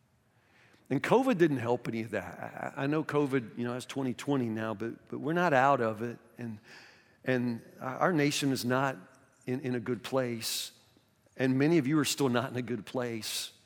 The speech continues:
Uh, you live with an anxiety. In all of my years of being a pastor, I've never dealt with so many people who, who come to me with anxiety, anxious issues. I'm with you. I've struggled with it. I, I, I get it. Uh, it, it. It is a difficult place that we're in.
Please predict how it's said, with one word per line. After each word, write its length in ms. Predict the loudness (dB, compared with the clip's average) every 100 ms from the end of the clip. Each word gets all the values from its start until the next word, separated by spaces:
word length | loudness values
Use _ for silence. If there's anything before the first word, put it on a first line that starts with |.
| _ -20 _ _ _ _ _ -14
Uh, 80 | -10
you 140 | -4 2
live 240 | 2 2
with 160 | -2 -2
an 100 | -2
anxiety. 640 | 0 2 4 4 0 -2
In 120 | -2
all 140 | 0
of 80 | 2
my 80 | 2
years 240 | 4 2
of 80 | 2
being 100 | -2
a 60 | 0
pastor, 320 | 0 0 -2
I've 140 | -4
never 240 | -2 0 0
dealt 260 | 2 0
with 100 | 0
so 160 | -4 0
many 200 | 0 -2
people 340 | -4 -6 -4
who, 220 | -2 -4 -4
who 120 | -8
come 320 | -6 -2 0
to 60 | 0
me 100 | -2
with 200 | -4 -4
anxiety, 760 | -4 -4 -4 -4 -4 -4 -6 -6
anxious 460 | -8 -6 -6 -4
issues. 400 | -4 -4 -6 -2
I'm 160 | 0 0
with 180 | 0 0
you. 100 | -2
I've 140 | -2
struggled 400 | -2 0 0 0
with 240 | -2 -2 -6
it. 100 | -8 -14 -18 -20 -10
I, 60 | -6
I, 180 | -4 -4
I 80 | -8
get 240 | -4 -2
it. 200 | -2 -8 -16 -12
Uh, 60 | -12 -12
it, 120 | -14 -14 -12 -6
it. 160 | -2 0
It 140 | 0
is 120 | 0 -2
a 60 |
difficult 480 | -2 -4 -4 -8 -6
place 300 | -2 -2 -2
that 140 | -4
we're 140 | -6 -10
in. 340 | -10 -10 -12